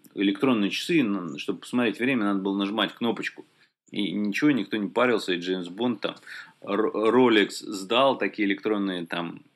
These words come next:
Seiko взял, и кнопочку нажимаешь, чтобы время посмотреть, и не обламывается. В этом плане как бы не проблема. Вот, и удобно, то есть приходит эс эм эска,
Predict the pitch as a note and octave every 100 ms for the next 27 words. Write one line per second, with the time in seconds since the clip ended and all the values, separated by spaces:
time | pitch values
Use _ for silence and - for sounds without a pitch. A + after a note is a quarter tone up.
0 | _ _ _ - - - - A2+ G2+ F#2+
1 | F2+ G#2+ B2+ B2 G2 G2+ G2+ - G#2 G2
2 | F#2 A2+ A#2+ G#2+ F#2+ F#2 G#2 F2+ - G#2
3 | B2 B2+ - F2+ - - G#2+ A2+ A2 B2+
4 | G2 F2+ D#2 - - - - - - -
5 | - - - - A2 A#2 A#2+ B2 A#2 -
6 | - D3+ - D#3+ F3+ D3 C#3 A#2+ D3+ E2
7 | C3+ C3 E3 E3 - F#2+ - _ _ _
8 | _ _ _ _ _ _ _ _ _ C#3
9 | B2+ G2+ - A#2+ B2 - _ - - F#3
10 | A3+ B2 G#2+ - G#2+ - B2+ B2 C#3+ C#3
11 | B2 D#3+ G3+ G#3 - D3+